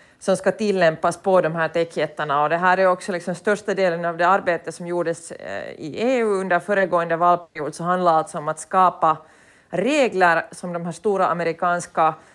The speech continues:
sociala media och också kinesiska sociala medieplattformarna då ska följa när de verkar i Europa. Och nu har man då under den här valperioden, mandatperioden, ganska mycket då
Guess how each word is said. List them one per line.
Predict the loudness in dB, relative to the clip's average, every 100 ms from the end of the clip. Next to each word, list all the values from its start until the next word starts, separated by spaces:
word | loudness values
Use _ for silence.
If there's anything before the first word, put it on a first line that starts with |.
| _
sociala | -6 2 4 4
media | 2 0 2 4 6
och | 4 2
också | -4 -10
kinesiska | -4 -4 -4 -6 -10
sociala | -10 0 2 2
medieplattformarna | 0 -2 0 -2 -2 -4 -2 -4 -4 -6 -6
då | -6
ska | -8 -12
följa | 0 0 2 2 2 0 -20 _ _ -8
när | 2 4 4
de | 4 4
verkar | 4 2 -4 -4
i | 0
Europa. | 0 0 -2 -2 2 2 0
Och | -8
nu | -6
har | -4
man | -2 0
då |
under | -2 -2 -4
den | -2
här | 0 2
valperioden, | 2 0 -2 -4 -4 -6
mandatperioden, | -2 -2 -2 -4 -6 -8 -10
ganska | -12 -12
mycket | -14 -10 -8
då | -6 -6